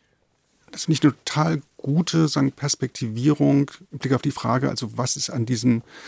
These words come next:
an dieser Kulturpolitik, Literaturpolitik von neurechter Seite aus eigentlich neu? Und ich würde sagen, das wirklich Interessante daran ist, dass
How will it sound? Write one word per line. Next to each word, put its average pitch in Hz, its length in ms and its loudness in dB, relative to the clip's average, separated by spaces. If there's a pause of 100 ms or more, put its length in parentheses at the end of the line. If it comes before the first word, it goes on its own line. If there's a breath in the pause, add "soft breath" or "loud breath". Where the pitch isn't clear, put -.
(100)
an 123 120 0
dieser 135 180 4
Kulturpolitik, - 1120 4
Literaturpolitik - 800 2
von 123 220 2
neurechter 123 460 2
Seite - 360 0
aus 120 120 -4
eigentlich 113 420 -4
neu? 107 380 -2 (640 loud breath)
Und - 80 -2
ich 123 100 2
würde 143 140 4
sagen, 139 260 4
das - 160 -2 (160)
wirklich 156 300 2
Interessante 151 560 4
daran 143 500 4
ist, - 300 0 (760 loud breath)
dass - 220 0